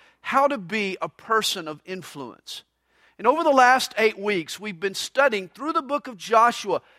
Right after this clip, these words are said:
and we've listed characteristics, habits of influential people.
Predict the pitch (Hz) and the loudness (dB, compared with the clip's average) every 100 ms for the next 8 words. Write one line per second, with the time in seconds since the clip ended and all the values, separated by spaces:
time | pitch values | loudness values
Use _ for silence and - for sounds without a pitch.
0 | _ - 220 233 175 185 302 - - 320 | _ -10 -6 -6 -6 -2 -2 -2 -6 -8
1 | 240 - - 285 311 - 302 294 - - | -10 -14 -2 -2 -2 -6 -6 -4 -6 -8
2 | 147 - - 277 302 254 160 - - - | -14 -16 -4 2 2 2 -2 -4 -12 -16
3 | _ _ - 208 240 269 - 254 254 - | _ _ -4 -4 -6 -8 -6 -4 -4 -4
4 | 247 196 262 262 - | -8 -8 -8 -8 -10